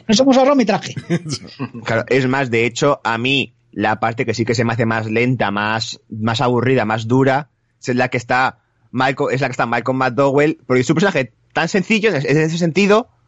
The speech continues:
Speaker 3: que realmente cuando le quieren dar desarrollo y vemos su plan con las hermanas duras, con los, con, bueno, con las, con las Klingon, con,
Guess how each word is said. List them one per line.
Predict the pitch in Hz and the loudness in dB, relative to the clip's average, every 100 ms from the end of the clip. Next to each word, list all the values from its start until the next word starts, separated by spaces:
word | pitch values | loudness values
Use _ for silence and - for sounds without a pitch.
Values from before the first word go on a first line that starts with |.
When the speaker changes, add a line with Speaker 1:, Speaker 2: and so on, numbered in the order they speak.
| _ _ _ _ - | _ _ _ _ -2
Speaker 3:
que | 143 | 0
realmente | 135 151 165 175 202 | 2 0 0 0 0
cuando | 139 117 | 0 0
le | |
quieren | 117 170 | 0 0
dar | 190 | 2
desarrollo | 185 165 196 185 | 0 2 2 2
y | 127 | 2
vemos | 127 165 - | 2 0 2
su | 165 156 160 147 - _ | 4 6 4 2 -6 _
plan | 151 165 202 180 165 | 0 2 2 0 -2
con | 147 143 | -2 -2
las | 143 143 | -2 -2
hermanas | 139 160 170 127 | -2 0 -2 0
duras, | 185 220 175 160 - | 0 2 4 2 0
con | 147 147 | -2 0
los, | 139 139 - | 0 0 -2
con, | 135 | -2
bueno, | 143 139 | 2 0
con | 127 | 2
las, | 107 | -2
con | - 135 | 0 0
las | 123 | 0
Klingon, | 143 190 220 185 180 | 0 0 2 2 2
con, | 170 160 160 147 | 4 4 2 -2